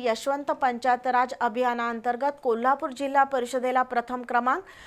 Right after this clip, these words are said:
तर सन दोन हजार बावीस तेवीस साठी राज्यात दुसरा क्रमांक मिळालाय. आज पुणे इथं हा पुरस्कार वितरण सोहळा पार पडला.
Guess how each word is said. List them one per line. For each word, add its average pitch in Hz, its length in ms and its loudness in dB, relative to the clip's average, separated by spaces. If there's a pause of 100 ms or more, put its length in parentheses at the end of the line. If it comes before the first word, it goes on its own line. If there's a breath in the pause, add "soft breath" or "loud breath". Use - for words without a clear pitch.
(140 loud breath)
तर 294 120 8
सन 311 340 2
दोन 302 200 2
हजार 302 260 2
बावीस 262 480 4
तेवीस 277 440 -2
साठी 269 440 0
राज्यात 254 360 2
दुसरा 233 360 -2
क्रमांक 240 440 -2
मिळालाय. 208 500 2 (420 loud breath)
आज 269 220 4
पुणे 262 300 -2
इथं 262 240 -4
हा 262 140 2
पुरस्कार 269 640 0
वितरण 254 380 -4
सोहळा 247 380 0
पार 214 280 4
पडला. 196 380 4